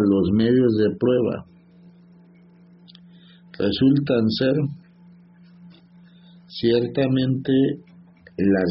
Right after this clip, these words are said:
mismas que se aplican en el desahogo de pruebas dentro del juicio. Esto es,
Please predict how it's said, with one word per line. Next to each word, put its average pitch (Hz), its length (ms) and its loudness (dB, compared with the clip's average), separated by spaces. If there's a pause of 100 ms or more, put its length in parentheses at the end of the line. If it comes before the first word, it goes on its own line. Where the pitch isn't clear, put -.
mismas 123 580 2
que 101 120 -2
se 98 200 -2
aplican 135 420 0
en 95 200 0
el 90 160 0
desahogo 95 540 0
de 98 180 0
pruebas 101 400 0
dentro 95 400 -2
del 87 240 0
juicio. 104 480 -2
Esto 120 320 -2
es, 143 400 -4